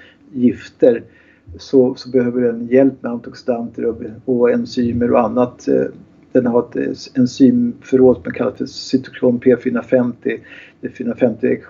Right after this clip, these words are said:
eh, reaktioner för att ta hand om massa gifter som finns i blodet då. Och då, då är det viktigt att, att man har rätt kost för att den ska kunna hjälpa levern där. Annars fallerar ju levern med sitt jobb med att, att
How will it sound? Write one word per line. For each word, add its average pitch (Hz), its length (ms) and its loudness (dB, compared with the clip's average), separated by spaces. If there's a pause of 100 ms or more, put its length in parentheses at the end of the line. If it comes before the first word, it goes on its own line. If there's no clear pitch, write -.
(140)
eh, 113 360 -2
reaktioner 123 680 4
för - 180 -2
att - 220 -4
ta 120 120 -6
hand 135 320 0
om 117 120 -2
massa 120 220 -4
gifter 123 460 -2
som 127 140 0
finns - 240 -4
i - 40 -6
blodet 67 460 -2
då. - 160 -6 (460)
Och 135 100 0
då, 151 280 4
då 151 180 6
är 135 240 8
det 127 200 -2
viktigt 135 500 -4
att, 131 180 -4
att - 220 -6
man 120 220 -4 (360)
har 147 400 4
rätt 120 480 -4
kost - 440 -6
för - 140 -4
att 123 80 -10
den 117 140 -6
ska 123 440 -6
kunna 123 220 -4
hjälpa 127 300 4
levern 123 320 0
där. - 140 -8 (580)
Annars 139 260 0
fallerar 190 340 4
ju 165 300 6
levern 123 500 0
med 120 120 -6
sitt 123 220 -12
jobb 117 280 -2
med 120 120 -2
att, - 360 -12
att 113 160 -12